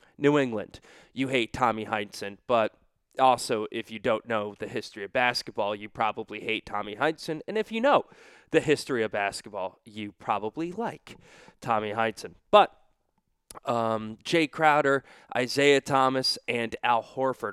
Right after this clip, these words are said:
all showing up last night. Everybody did. The depth on this team was so good. Jaylen Brown ended up playing, uh, twenty-two minutes. He had eight points. He took just seven shots. He was a little bit rushed, and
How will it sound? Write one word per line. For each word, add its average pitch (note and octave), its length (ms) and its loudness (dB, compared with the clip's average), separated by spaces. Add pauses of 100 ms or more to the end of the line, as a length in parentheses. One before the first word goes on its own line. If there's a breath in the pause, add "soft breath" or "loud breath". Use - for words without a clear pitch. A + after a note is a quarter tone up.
(120)
all D#3 280 4
showing D3 360 -2
up C#3 200 -2
last A#2 240 0
night. C4+ 120 -2
Everybody C3 640 -2
did. G#2 220 -6
The C3+ 80 -4 (100)
depth C#4 340 -4
on E3+ 220 -2
this D3 180 -6
team B2+ 380 -8 (320 loud breath)
was C#3+ 160 0
so B2+ 400 0
good. - 320 -6
Jaylen F3+ 380 0
Brown C#3+ 440 0
ended C3 280 0
up A#2 80 0
playing, A#2+ 400 -2 (680 loud breath)
uh, G2+ 240 -4
twenty-two G#3 500 0
minutes. F#3 320 -2
He D#3 100 -4
had C#3+ 180 2 (140)
eight E3 260 -6
points. - 360 -4
He D3 80 -16
took - 260 0
just - 280 -2
seven E3+ 320 0
shots. C3+ 500 0
He D#3 60 -6
was D3 140 -6
a D#3 60 -8
little F#3 260 0
bit D#3+ 260 2 (640 soft breath)
rushed, D3+ 560 2
and C3 280 4